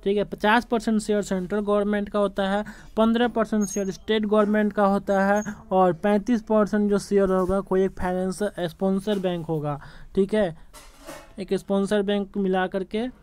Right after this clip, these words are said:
इतना शेयर होके आरआरबी का निर्माण होता है। ठीक है, जैसे कि मान लीजिए यही विका-,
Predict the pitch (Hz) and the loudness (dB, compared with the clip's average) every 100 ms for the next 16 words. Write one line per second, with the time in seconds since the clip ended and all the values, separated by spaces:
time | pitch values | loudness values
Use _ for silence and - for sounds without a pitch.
0 | - 170 - 190 185 190 180 170 190 170 | -16 -12 -6 -4 -2 -4 -2 -4 -6 -4
1 | 170 175 175 170 180 170 160 156 151 147 | -4 -4 -4 -4 -4 -4 -4 -2 -4 -4
2 | 147 147 - - - - - - - - | -6 -8 -10 -20 -20 -20 -20 -20 -20 -14
3 | - 196 196 196 214 214 208 202 202 202 | -6 -2 -2 0 -2 0 2 2 4 4
4 | 214 202 180 190 196 185 170 | 4 2 -2 -2 -2 -2 -4